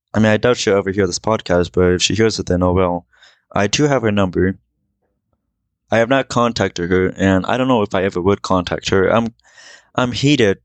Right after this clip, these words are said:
I, like, I'm really conflicted. Like, I wanna confront her and tell her what happens, but I talked to my twin about it.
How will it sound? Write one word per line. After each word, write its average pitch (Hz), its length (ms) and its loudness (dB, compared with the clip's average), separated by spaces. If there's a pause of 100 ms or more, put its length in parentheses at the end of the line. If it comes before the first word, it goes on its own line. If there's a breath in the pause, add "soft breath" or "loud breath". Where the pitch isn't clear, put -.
(120)
I, 110 160 2
like, 107 200 0
I'm 113 120 2
really 127 140 2
conflicted. 110 520 -4
Like, 95 180 -2
I 95 120 2
wanna 120 240 0
confront 127 560 -4
her 92 100 0
and 87 100 -2
tell 107 120 0
her 101 80 4
what 85 120 2
happens, 107 360 -2
but 90 240 0 (500)
I 104 80 2
talked 143 240 -2
to - 80 -8
my 101 160 0 (120)
twin 131 220 0
about 92 300 0
it. 98 260 0